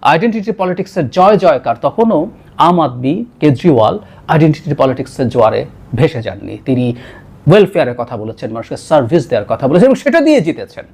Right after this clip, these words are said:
খুবই চমৎকার ব্যাপার ছিল। কিন্তু যখনই সেই জায়গাটায় সমস্যা হলো, মানুষ কিন্তু ধাক্কা খেয়েছেন। আহ, আমরা নিশ্চয়ই জানি যে এই ভদ্রলোকের উত্থান হয়েছিল, উনি এর আগেও পরিচিত মানুষ ছিলেন, উনি সরকারি চাকরি করতেন, ছেড়ে দিয়ে,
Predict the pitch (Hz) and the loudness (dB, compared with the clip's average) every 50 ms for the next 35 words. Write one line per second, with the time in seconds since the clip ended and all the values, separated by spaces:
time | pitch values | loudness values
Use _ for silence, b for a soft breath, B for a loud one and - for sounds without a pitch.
0 | _ _ _ _ _ _ _ _ _ _ _ _ _ - - _ - - - - | _ _ _ _ _ _ _ _ _ _ _ _ _ -20 -20 _ -20 -20 -4 0
1 | - 262 254 262 269 247 254 254 - 151 113 95 92 - 107 - - - - - | 0 2 2 2 2 2 0 0 -2 -2 -4 -4 -6 -12 -16 -20 -20 -20 -20 -20
2 | - - _ _ B B B B B B B B B B B B - 269 226 190 | -20 -20 _ _ B B B B B B B B B B B B 0 2 2 2
3 | - 214 247 240 - 359 370 349 320 - - 254 302 302 254 185 202 196 202 208 | 4 2 2 2 2 0 0 0 -2 -2 0 2 2 2 2 2 2 2 2 2
4 | 214 240 240 269 262 262 - 185 160 151 - - 160 127 127 107 110 - - _ | 0 -2 -2 -2 -4 -2 -2 -4 -4 -4 -6 -8 -10 -10 -10 -12 -14 -16 -20 _
5 | _ _ _ _ - _ _ _ _ _ - - _ - - - - - - 139 | _ _ _ _ -20 _ _ _ _ _ -20 -20 _ -20 -20 -20 -12 -4 0 0
6 | 151 151 151 - 139 123 - 131 123 - - - - 110 - - 107 - - - | 0 0 0 -2 -4 -4 -4 -4 -2 -2 -4 -4 -6 -10 -12 -12 -14 -14 -14 -12
7 | - - - - - - B B B B B B B B B B - - - - | -12 -12 -12 -14 -16 -20 B B B B B B B B B B -20 -8 -4 -2
8 | 131 127 123 123 123 143 175 180 165 165 170 - - _ 175 156 - - - - | -2 0 0 0 2 2 4 4 2 2 0 -4 -6 _ -4 -4 -4 -6 -2 2
9 | 269 277 240 151 139 117 107 104 101 - 110 107 110 - 113 127 135 120 110 147 | 4 4 4 4 2 0 -2 -4 -6 -6 -6 -6 -6 -4 -2 -2 -2 0 0 -2
10 | 123 117 147 131 127 123 139 - - 180 175 - - - - 220 208 180 156 143 | -2 -2 -2 -4 -2 -2 -4 -2 -2 -2 -2 -2 -4 -2 0 0 0 0 0 -2
11 | 131 127 - - 120 101 98 123 208 247 214 190 151 135 127 175 262 277 - 247 | -2 -4 -6 -8 -8 -4 -2 2 2 4 4 4 2 2 2 0 0 2 2 2
12 | 233 - - 196 190 175 175 160 160 156 - - - 160 165 165 151 139 135 - | 0 0 -2 -6 -6 -6 -4 -6 -6 -8 -10 -10 -6 -4 -4 -4 -2 -4 -4 -2
13 | 143 127 - 143 143 135 - 135 - 147 123 127 127 - - 131 127 120 - - | -2 -2 0 0 0 0 0 -2 -4 -4 -4 -4 -4 -2 -2 -2 -2 -2 0 0
14 | 131 123 123 127 127 123 123 120 | 0 0 2 2 2 2 2 2